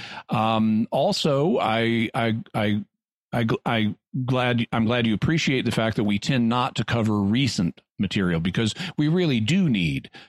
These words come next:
uh, historical hindsight to be able to accurately assess, uh, many things.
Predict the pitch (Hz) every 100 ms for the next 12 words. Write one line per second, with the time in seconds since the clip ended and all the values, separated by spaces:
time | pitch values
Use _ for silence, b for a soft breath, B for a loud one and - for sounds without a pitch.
0 | B 117 101 117 110 - 117 110 95 87
1 | 117 117 - 98 92 - 107 98 98 95
2 | 101 107 - 107 110 98 - 104 104 -
3 | - - 101 92 113 127 107 185 135 117
4 | 160